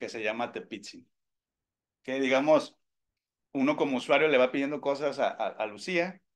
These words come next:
y Lucía le va agregando cosas a Tonali y ahora Tonali ya cada vez es más robusto, más grande y con muchas más, eh, cosas que puede realizar.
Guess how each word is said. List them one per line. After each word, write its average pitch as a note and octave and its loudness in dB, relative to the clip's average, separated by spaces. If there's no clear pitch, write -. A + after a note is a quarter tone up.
y A2+ -12
Lucía A2+ -4
le A#2+ 2
va A#2+ 6
agregando A#2+ 0
cosas A#2 -4
a G#2 -4
Tonali C#3+ -2
y G#2 -8
ahora G#2+ 0
Tonali G#2 -8
ya G#2 -4
cada G#2+ 2
vez G#2+ -6
es G#2+ -10
más G#2+ -6
robusto, A#2 -6
más G#2+ -8
grande A2+ -4
y A2 -8
con F2+ -14
muchas G2+ -12
más, G2 -12
eh, F2+ -12
cosas D3 0
que A2 -8
puede A#2 0
realizar. G2+ -6